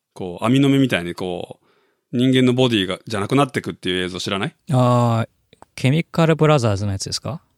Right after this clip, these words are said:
Speaker 1: そうそうそうそう。
Speaker 2: 今ググってみましたけど。
Speaker 1: そう、それそれそれ。それもビジュアルエフェクトはそのザミルっていうとこやってんだよね。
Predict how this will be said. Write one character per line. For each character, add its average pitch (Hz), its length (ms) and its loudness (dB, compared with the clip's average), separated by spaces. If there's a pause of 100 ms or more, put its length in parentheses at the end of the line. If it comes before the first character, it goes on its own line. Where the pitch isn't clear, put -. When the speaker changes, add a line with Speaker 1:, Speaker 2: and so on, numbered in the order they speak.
Speaker 1:
そ 135 180 0
う 120 40 0
そ 117 140 0
う 110 40 0
そ - 160 0
う 151 40 4
そ 123 80 4
う。 - 40 2
Speaker 2:
今 - 40 0
グ 113 80 2
グ 110 60 2
っ 107 40 2
て - 140 -14
み 95 60 -6
ま 98 120 -6
し - 60 -6
た 95 80 -10
け 95 80 -12
ど。 92 40 -10
Speaker 1:
そ - 420 -6
う、 - 40 -16
そ 131 140 -2
れ 123 140 0
そ 117 120 -2
れ 104 80 -2
そ 101 100 -6
れ。 95 140 -4
そ - 160 -4
れ 156 460 4
も 147 420 2
ビ 143 160 -2
ジ 139 120 2
ュ 139 60 6
ア 135 60 4
ル 135 100 2
エ 127 40 2
フ 123 80 0
ェ 123 60 2
ク - 60 -14
ト 104 120 -4
は 90 160 -2
そ 104 100 -8
の 95 60 -4
ザ 101 160 -4
ミ 101 100 0
ル 98 60 -6
っ - 20 -10
て 98 80 -8
い - 20 -6
う - 40 -6
と 87 60 -12
こ 90 80 -6
や 82 60 -8
っ 80 40 -14
て - 100 -10
ん 82 60 -10
だ 78 60 -10
よ 85 60 -8
ね。 147 140 -6